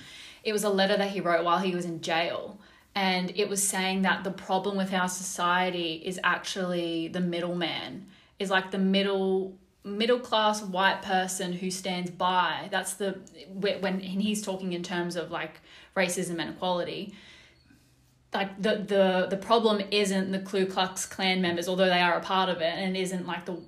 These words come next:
the white supremacists. It's the middle guy who does nothing, who just stands aside, who doesn't wanna get involved,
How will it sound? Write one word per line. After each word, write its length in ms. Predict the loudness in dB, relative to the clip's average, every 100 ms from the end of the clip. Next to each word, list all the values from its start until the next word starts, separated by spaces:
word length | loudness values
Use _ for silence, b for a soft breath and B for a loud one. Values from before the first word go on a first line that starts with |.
| -8
the 120 | -8
white 400 | -8 -6 -2 -2
supremacists. 800 | -2 -4 -4 -2 -2 -2 -6 -6
It's 220 | -6 -4
the 100 | 0
middle 420 | 2 2 2 0 0
guy 320 | 2 2 2
who 140 | 0
does 240 | -2 -2 -4
nothing, 560 | -6 -8 -10 -12 -14 -8
who 80 | -4
just 200 | -2 -2
stands 280 | -2 0 0
aside, 380 | -2 2 2 4
who 80 | 4
doesn't 300 | 4 2 0
wanna 160 | 0
get 160 | 0 0
involved, 640 | 0 2 0 -2 -6 -14